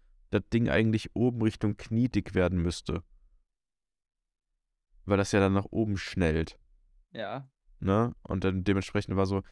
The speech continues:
Speaker 1: das dick geworden, dann direkt irgendwie mein, mein Vater angerufen worden, weil ich konnte nicht mehr richtig laufen. Mein Trainer noch so, „Ja, steh auf, nimm Bier, passt schon.“ Wir haben grad erst angefangen mit dem Training.
Speaker 2: <laughs>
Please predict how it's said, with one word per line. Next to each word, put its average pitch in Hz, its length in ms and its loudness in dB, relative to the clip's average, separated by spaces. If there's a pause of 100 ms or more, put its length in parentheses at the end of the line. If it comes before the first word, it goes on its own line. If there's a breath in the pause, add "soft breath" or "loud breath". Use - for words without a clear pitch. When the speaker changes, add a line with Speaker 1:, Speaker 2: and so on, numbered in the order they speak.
(200 soft breath)
Speaker 1:
das - 220 -6
dick - 200 -4
geworden, 117 680 2
dann 98 220 2
direkt 98 360 -4
irgendwie 101 280 0
mein, 95 260 2
mein 95 220 2
Vater 110 300 2
angerufen 101 520 -2
worden, 98 240 2
weil 92 180 0
ich - 80 -16
konnte - 200 -4
nicht - 180 -10
mehr - 100 -2
richtig 95 240 -6
laufen. 101 340 0
Mein 92 120 0
Trainer 92 240 -2
noch 92 120 -2
so, - 120 -4
„Ja, 95 160 2
steh 107 220 -4
auf, 107 260 -2
nimm 104 240 -2
Bier, 107 260 4
passt - 400 -4
schon.“ 123 220 -2 (720)
Wir 76 80 0
haben 95 120 0
grad 95 180 0
erst - 160 -4
angefangen 110 460 2
mit 135 180 -2
dem - 140 -14 (180)
Training. - 340 -10 (720)
Speaker 2:
<laughs> - 560 -6